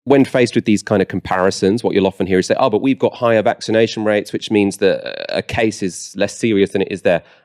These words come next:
Actually, that used to be the case. Now, most of those countries have caught up or overtaken us when it comes to the number of people vaccinated. It's also <laughs> worth noting,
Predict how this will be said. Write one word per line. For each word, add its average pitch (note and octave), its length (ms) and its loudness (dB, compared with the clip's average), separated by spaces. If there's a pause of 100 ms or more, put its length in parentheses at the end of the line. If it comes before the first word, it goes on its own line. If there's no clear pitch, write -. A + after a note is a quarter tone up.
Actually, A#2 580 0 (200)
that F2+ 120 -12
used B2+ 220 0
to G#2 60 -4
be F#2 80 0
the G2 60 0
case. F2 360 -2 (240)
Now, G2+ 420 0 (220)
most G#2 240 0
of F#2+ 60 -6
those F2 160 0
countries E2+ 460 -4
have - 260 -8
caught F#2 300 0
up D#2 220 -8
or D#2+ 200 -4
overtaken E2 580 -2
us D#2 200 -6
when E2+ 160 -6
it D#2 120 -6
comes D#2+ 380 -10
to D2 260 -8 (260)
the E2+ 60 -12
number D#2+ 320 -2
of D2 120 -6
people D2+ 460 -10 (280)
vaccinated. D#2 800 -6 (340)
It's - 220 -10
also B2 400 4
<laughs> G#2+ 120 4
worth - 220 0
noting, G#2 460 2